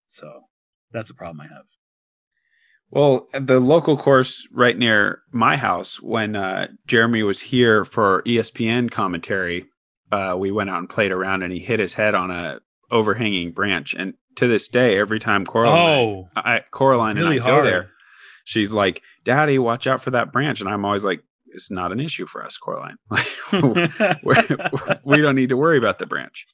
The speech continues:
Speaker 2: That's a big germ
Speaker 1: Dude, I
Speaker 2: problem.
Speaker 1: whacked my head so hard.
Speaker 2: Yeah,
Speaker 1: I
Speaker 2: you
Speaker 1: was
Speaker 2: did.
Speaker 1: walking backwards, talking to Coraline, and then, like,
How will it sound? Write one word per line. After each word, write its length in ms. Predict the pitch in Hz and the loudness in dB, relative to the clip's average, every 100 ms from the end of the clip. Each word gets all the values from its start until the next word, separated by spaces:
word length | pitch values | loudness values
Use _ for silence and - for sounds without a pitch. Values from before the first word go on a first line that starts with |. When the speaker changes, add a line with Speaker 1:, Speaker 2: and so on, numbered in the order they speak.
| _ _ _ _ | _ _ _ _
Speaker 2:
That's 180 | - 95 | -4 -2
a 60 | 107 | 0
big 220 | 110 113 | -2 -2
germ 160 | 131 151 | 0 0
Speaker 1:
Dude, 60 | 131 | 2
I 40 | |
Speaker 2:
problem. 180 | 160 127 | 2 2
Speaker 1:
whacked 300 | 131 131 147 | 2 0 0
my 160 | 139 117 | -4 -4
head 260 | 113 120 | -2 -2
so 720 | 110 - - - 156 139 143 135 | 0 2 2 2 0 0 0 -2
hard. 760 | 117 - 143 165 143 113 95 - - | -4 -10 -2 2 4 2 -2 -12 -10
Speaker 2:
Yeah, 100 | 101 | 0
Speaker 1:
I 40 | 131 | 2
Speaker 2:
you 60 | |
Speaker 1:
was 100 | 120 | 2
Speaker 2:
did. 100 | 80 | 2
Speaker 1:
walking 320 | 131 165 156 | 2 2 0
backwards, 520 | 127 139 170 139 123 - | 2 2 2 -4 -6 -6
talking 420 | - 143 170 160 | 0 2 2 -2
to 80 | 135 | -6
Coraline, 640 | - 165 196 143 127 123 | -2 0 2 4 2 2
and 100 | 123 | 0
then, 180 | 120 117 | 0 0
like, 280 | 117 113 | 0 0